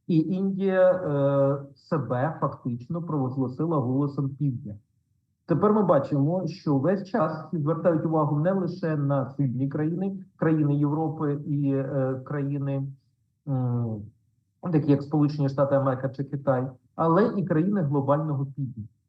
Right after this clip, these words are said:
В-, може бути і невеликі країни африканські, невеликі країни, е, Південно-Східної Азії,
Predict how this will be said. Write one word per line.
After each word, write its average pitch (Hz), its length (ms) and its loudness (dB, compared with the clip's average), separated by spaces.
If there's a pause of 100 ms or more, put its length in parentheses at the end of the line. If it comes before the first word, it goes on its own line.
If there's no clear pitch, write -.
(640)
В-, 175 500 0
може 190 300 0
бути 151 300 0
і 240 200 -4
невеликі 214 560 2
країни 185 380 -4
африканські, 156 840 -6 (260)
невеликі 202 520 4
країни, 165 840 -2
е, 143 220 4
Південно-Східної 170 840 -4 (100)
Азії, 180 600 0